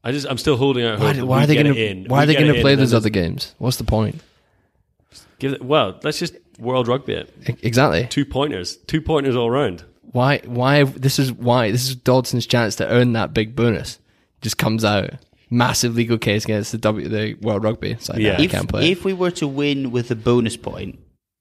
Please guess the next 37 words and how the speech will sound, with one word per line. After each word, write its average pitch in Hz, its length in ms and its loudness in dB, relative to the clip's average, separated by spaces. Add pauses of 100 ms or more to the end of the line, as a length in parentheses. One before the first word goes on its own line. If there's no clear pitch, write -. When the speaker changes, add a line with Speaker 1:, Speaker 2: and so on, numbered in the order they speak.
(200)
Speaker 3:
I 110 80 -4
don't 120 160 2
really 143 100 0
know 135 120 2
how 120 180 -2
the 113 80 -6
points - 500 -6
work 120 260 -4
from 117 200 -4
that. 123 260 -2
We 131 160 4
would 131 100 2
get - 180 -2
to - 60 -14
fifteen. 110 680 -6 (520)
And 107 160 -2
then 110 140 0
if 107 120 -2
they 113 180 2
gave 123 420 2
England 117 340 2
and 101 100 -4
France 104 460 -2
draws 107 400 -4
against 95 320 -8
Ireland, 98 540 -4 (120)
then 104 200 -2
Scotland, 110 680 0 (100)
England 110 300 0
and 98 120 -8
France 98 600 -2 (440)
would 104 220 -2
all 110 280 4
be 98 440 -4 (160)
on 98 140 2
fifteen 104 640 -2
points. - 580 -6